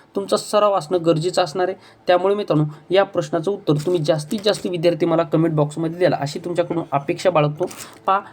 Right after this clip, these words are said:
हा जो काही प्रश्न आहे मित्रांनो, मागचा चार नंबरचा जो काही प्रश्न आहे, त्यावरच आधारित आहे. प्रश्न क-, पहा, आईने एसबीआय बँकेमध्ये पंधरा हजार रुपये पाच टक्के दराने, वडिलांनी एचडीएफसी बँकेमध्ये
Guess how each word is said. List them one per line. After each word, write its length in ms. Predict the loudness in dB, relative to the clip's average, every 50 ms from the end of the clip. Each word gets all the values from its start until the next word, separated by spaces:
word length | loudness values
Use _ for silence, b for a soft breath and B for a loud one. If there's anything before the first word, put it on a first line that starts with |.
| B B
हा 120 | -2 -2
जो 140 | 0 -2 -2
काही 180 | 0 0 0
प्रश्न 300 | 0 0 -4 -4 -2 -2
आहे 80 | -2 -2
मित्रांनो, 240 | 0 -2 0 0 2
मागचा 340 | 2 2 0 0 -2 -4 0
चार 200 | 2 2 2 2
नंबरचा 300 | 2 2 0 0 0 -2
जो 60 | -6 -4
काही 180 | -2 -2 -4
प्रश्न 240 | -4 -6 -8 -6 -6
आहे, 100 | -4 0
त्यावरच 360 | 2 2 4 4 2 0 2 2
आधारित 260 | 2 2 2 0 0 -2
आहे. 100 | -4 -6 B B B B B -2
प्रश्न 240 | 0 0 0 -2
क-, 100 | -2 -2
पहा, 180 | -2 -2 -2 -2 -2 B B B B B B B B -2
आईने 360 | -2 0 0 -2 -4 -4 -2
एसबीआय 440 | 0 0 0 0 0 -2 0 0 0
बँकेमध्ये 500 | 0 -2 -2 -2 -4 -2 -2 -2 -4 -4
पंधरा 340 | -2 0 0 2 2 2
हजार 260 | 2 0 2 4 2 2
रुपये 200 | 2 0 -4 -4
पाच 300 | -2 -2 -2 -2 -2 -4
टक्के 200 | -6 -4 -2 0
दराने, 340 | 2 2 2 2 0 -2 -2 0
वडिलांनी 500 | 2 4 4 6 6 4 4 2 0 -6 -6 -2
एचडीएफसी 560 | 0 2 2 2 2 0 -2 -2 -2 -4 0
बँकेमध्ये 540 | 2 2 2 2 0 0 0 2 0 0 -2